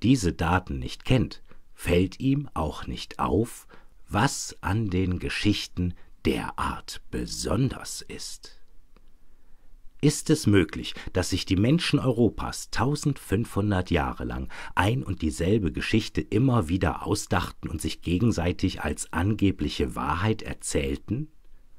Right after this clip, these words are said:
Würde das bei den ungeheuren Menschenmassen nicht auffallen? Eine einzelne Geschichte über so lange Zeit in so vielen Ländern?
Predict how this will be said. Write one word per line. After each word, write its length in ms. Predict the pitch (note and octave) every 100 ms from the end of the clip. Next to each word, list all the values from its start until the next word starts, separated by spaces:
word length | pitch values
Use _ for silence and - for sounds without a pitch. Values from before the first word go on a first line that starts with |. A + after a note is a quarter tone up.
| - - - -
Würde 340 | F#2 E3 A2
das 260 | D#2+ D#2 -
bei 160 | F2
den 180 | G2 A#2+
ungeheuren 680 | - E3+ E3+ A#2+ D3 C3+ B2+
Menschenmassen 800 | A#2 B2 - D#2 C#2+ C#2+ - C#2
nicht 300 | C2+ - -
auffallen? 840 | B1+ D2 - - E2+ F#2+ C3 E3+ - - - - - - -
Eine 300 | G#2 B2 B2+ -
einzelne 640 | B2 F3+ F#3+ - F3 E3+ D#3+
Geschichte 720 | E3 - C#3 - - - - -
über 300 | F2+ F2+ F2
so 260 | B2 E3
lange 360 | D#3+ C#3+ D3 -
Zeit 420 | - F#2+ - -
in 260 | - F2+ C#2+
so 320 | D2 C3+ D#3+
vielen 560 | - C3 C3 D#2+ C2
Ländern? 600 | C2 C#2 F2 G#2 B2 F3